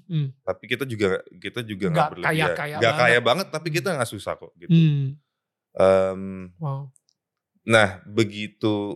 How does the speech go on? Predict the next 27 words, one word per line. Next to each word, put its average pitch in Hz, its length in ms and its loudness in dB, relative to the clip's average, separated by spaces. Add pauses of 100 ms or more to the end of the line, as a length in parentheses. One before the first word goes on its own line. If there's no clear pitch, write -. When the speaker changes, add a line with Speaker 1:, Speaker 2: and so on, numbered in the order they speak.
Speaker 2:
udah 98 480 0
mulai 95 260 -4
kerja, 107 400 0
punya 90 240 -10
pemasukan, 92 580 -6
memang 90 540 -6 (840)
niat 98 260 6
gua 120 140 2
adalah, 113 340 4 (480)
"Oke, 92 300 2
nyokap, 87 360 -8
enough. 82 420 -16 (180)
Speaker 1:
Right. 143 260 0 (580)
Speaker 2:
It's - 180 -10
my 98 140 6
turn 95 260 0
now 78 360 -12
Speaker 1:
Right. 151 220 2
Speaker 2:
untuk, 82 360 -4
untuk 80 600 -10
memikirin, 82 800 -4
eh, 82 520 -2
pengeluaran 80 500 -8
dan 80 100 -12
segala 80 360 -6
macem." 92 580 -8 (840)
Eh, 82 540 -4